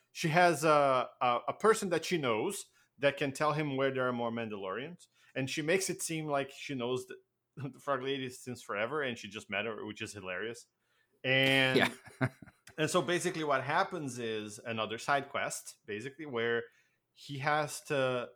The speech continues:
Speaker 1: take her to the, uh, Trask is the name of the
Speaker 2: Estuary
Speaker 1: moon.
Speaker 2: Moon, Trask, yeah.
Speaker 1: Yes. And, um,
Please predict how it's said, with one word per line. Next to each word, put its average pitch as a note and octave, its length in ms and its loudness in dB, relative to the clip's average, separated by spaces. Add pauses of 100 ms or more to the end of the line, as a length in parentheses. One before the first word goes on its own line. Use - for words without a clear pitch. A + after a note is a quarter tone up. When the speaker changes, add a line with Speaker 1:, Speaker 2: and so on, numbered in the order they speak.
(480)
Speaker 1:
take D#3+ 320 -4
her B2+ 420 -4 (300)
to A#2+ 800 -8 (280)
the, A#2 280 -6 (120)
uh, G2+ 480 -6 (480)
Trask B2 460 2
is G#2+ 100 -10
the - 100 -4
name C#3 80 2
of B2+ 40 4
the A#2+ 60 4
Speaker 2:
Estuary A2+ 260 4
Speaker 1:
moon. G#2 100 -4 (200)
Speaker 2:
Moon, G2 180 -10
Trask, - 420 -6
yeah. - 80 -10 (340)
Speaker 1:
Yes. - 460 -8 (400)
And, B2+ 760 -4 (240)
um, A2 840 -6